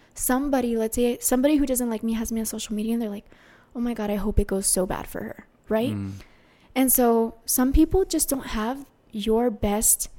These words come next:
Speaker 1: interest at heart, and it's, it hurts, right, to think that, because it's like, I can't think of somebody right off the bat that I'd be like, "I want them to fail," right, ever. But some people just don't like people, and they're not real with, like, who they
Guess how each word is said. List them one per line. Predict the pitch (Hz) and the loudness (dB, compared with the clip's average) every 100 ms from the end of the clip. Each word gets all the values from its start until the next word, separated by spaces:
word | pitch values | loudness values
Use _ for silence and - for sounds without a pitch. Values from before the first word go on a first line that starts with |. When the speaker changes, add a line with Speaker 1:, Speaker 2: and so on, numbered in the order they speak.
| - - - | -20 -20 -4
Speaker 1:
interest | 214 208 262 254 | -2 0 -2 -2
at | 208 - | -6 -4
heart, | 208 208 277 - _ _ - | -2 0 -2 -8 _ _ 0
and | 269 | 2
it's, | 277 - - | 2 -2 -4
it | 285 294 | -2 0
hurts, | 294 370 311 | 0 0 0
right, | 254 254 | -4 -4
to | 254 | -4
think | 311 359 | -2 -2
that, | 240 220 | -4 -4
because | - 247 233 | -2 -2 0
it's | 240 | -2
like, | 233 226 - - - | -2 -4 -8 -16 -4
I | 247 | -2
can't | - 349 320 | 2 2 2
think | 262 240 | -2 -2
of | |
somebody | - 226 214 220 | -2 -2 0 0
right | 208 202 | 0 -2
off | 202 | -4
the | 208 | -4
bat | 202 202 | -4 -4
that | 208 | -6
I'd | 202 196 | -6 -4
be | 208 | -4
like, | 190 - | -4 -6
"I | 214 | -2
want | 220 202 208 | 0 -2 -4
them | 196 | -4
to | 196 | -4
fail," | - 196 196 196 208 | -4 -6 -4 -6 -4
right, | 208 233 | -2 -2
ever. | 277 311 240 208 - - - - - | -2 0 0 -2 -10 -20 -20 -10 -2
But | 240 - | 0 0
some | 220 | 0
people | 269 392 403 | 0 0 -4
just | 392 - | -4 -2
don't | 226 277 - _ - | -4 -4 -8 _ -10
like | 226 254 | -6 -4
people, | - 320 311 262 | -2 -2 0 -2
and | 226 | 0
they're | 233 | 2
not | 254 254 | 0 0
real | 220 220 | 0 2
with, | 226 226 | 0 -2
like, | 214 220 - - | -10 -12 -16 -6
who | 220 | -2
they | 220 208 208 208 208 214 214 | 0 0 0 2 2 0 -4